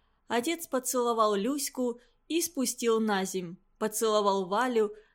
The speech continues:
На нее пахнуло знакомым табачным духом, а ее губы были липкие, онемевшие от эскимо. Онемевшими губами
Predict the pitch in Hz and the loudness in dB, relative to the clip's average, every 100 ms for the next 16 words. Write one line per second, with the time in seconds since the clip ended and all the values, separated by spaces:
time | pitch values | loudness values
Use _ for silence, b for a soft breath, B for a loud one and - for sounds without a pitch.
0 | _ 208 214 220 214 247 240 220 214 220 | _ -2 0 0 4 4 6 0 0 -4
1 | 233 214 208 - 202 202 196 - 285 196 | -2 -2 -2 -4 -4 -2 -2 -2 -2 0
2 | 202 208 202 202 202 214 208 202 208 208 | 0 0 2 2 0 -4 -2 0 0 0
3 | 190 185 b b b - 214 214 214 214 | -4 -6 b b b 0 4 4 4 2
4 | 208 269 226 202 208 220 208 196 254 277 | 4 2 4 4 4 4 2 2 0 -2
5 | - 196 196 208 202 269 269 - 202 196 | 0 2 2 0 0 -4 -4 -2 -2 -2
6 | 196 - 220 208 180 - _ _ _ _ | -6 -4 -2 -2 -2 -6 _ _ _ _
7 | - 220 214 220 320 - 277 269 262 226 | 0 2 2 0 -2 -4 -4 -2 0 4
8 | 247 240 233 226 | 4 2 -2 -6